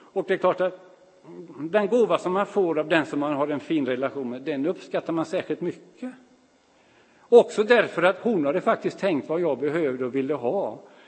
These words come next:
Och det var en vindflöjel på sommarstället, för den som jag hade förut hade blåst ner, den som jag gjorde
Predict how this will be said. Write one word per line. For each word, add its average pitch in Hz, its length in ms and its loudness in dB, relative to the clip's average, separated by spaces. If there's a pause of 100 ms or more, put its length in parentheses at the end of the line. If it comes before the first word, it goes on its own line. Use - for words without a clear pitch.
(380)
Och 165 100 4
det 180 100 8
var 196 160 4
en 170 100 0
vindflöjel 160 760 0
på 160 480 0
sommarstället, 139 800 -2
för 170 60 -10
den 151 400 -2
som 180 180 0
jag 160 120 6
hade 156 220 0
förut 170 340 0
hade 131 180 0
blåst 131 340 -2
ner, 180 340 0
den 151 160 2
som 156 140 -2
jag 143 120 2
gjorde 139 400 -2